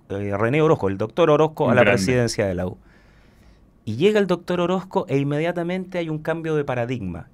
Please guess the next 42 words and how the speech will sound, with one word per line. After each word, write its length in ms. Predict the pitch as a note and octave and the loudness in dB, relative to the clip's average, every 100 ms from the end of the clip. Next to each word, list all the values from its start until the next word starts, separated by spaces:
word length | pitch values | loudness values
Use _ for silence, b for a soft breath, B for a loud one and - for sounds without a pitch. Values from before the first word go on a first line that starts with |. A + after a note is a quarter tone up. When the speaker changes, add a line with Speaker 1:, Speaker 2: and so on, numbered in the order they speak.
| _ | _
Speaker 1:
¿Y 120 | A#2+ | -8
qué 120 | - | -4
es 60 | F#3 | 0
lo 160 | F3+ | 2
primero 460 | D#3 D3+ F#3 B3 A3+ | 2 0 2 0 0
que 160 | - D3 | -2 0
él 80 | |
hace? 400 | G#2 F2 - E2+ _ _ | -2 -2 -6 -10 _ _
Escoge 480 | B2 F3+ F3 F3 - - | -4 -2 -2 -6 -10 -4
a 80 | A2 | -2
uno 240 | B2 C3 B2 | -2 0 -2
de 40 | |
los 120 | A2+ | -2
mejores 400 | G2+ G2+ D3 D#3 | -4 -6 -4 -4
técnicos, 440 | D#3 D#3 D3+ D3 B2 | -4 -4 -4 -4 -6
si 120 | G2+ | -4
no 120 | B2+ | -2
el 60 | D#3 | -2
mejor 260 | B2+ C3 B2 | -4 -8 -8
técnico 420 | C3 B2+ B2+ A#2 | -8 -6 -6 -4
del 100 | A2+ | -4
momento, 380 | C3+ C#3 B2 G#2 | -4 -6 -6 -6
que 80 | |
era 80 | G2 | -6
Arturo 320 | F#2+ F#2+ G#2+ | -8 -8 -10
Salá, 440 | A#2 - E3 F#2+ A#2+ _ b b b b b b b - | -8 -6 -2 -2 -4 _ b b b b b b b -2
pero 280 | C3 C3 - _ _ _ | 0 0 -4 _ _ _
cuya 320 | - D#3 D#3 D3+ | -4 2 2 2
mayor 480 | B2 B2+ C3 A3+ C#4 | 2 2 4 2 2
cualidad 640 | - A3+ F#3 E3+ G3 G#2+ - | 0 0 2 2 2 2 -2
en 80 | |
el 140 | A2+ G#2+ | -6 -6
caso 320 | C#3+ C#3 C#3 | -6 -4 -4
de 80 | B2 | -4
Salá, 260 | B2+ C3+ | -2 -2
Manuel, 380 | D#3+ D#3 F3 F#3+ F#3+ b b _ | -2 -2 -2 -4 -10 b b _
es 120 | D3+ | -8
ese, 300 | G#3 - F#2 - | -6 -8 -12 -14
junto 360 | _ - E3 D#3 | _ -6 -4 -4
a 40 | |
Pellegrini, 480 | C#3 C3+ D#3 E3 A2 - _ _ | -4 -4 -2 -2 -4 -8 _ _
conformar 520 | D#3+ D#3 D#3+ D3+ F3+ | -2 0 -2 -2 -6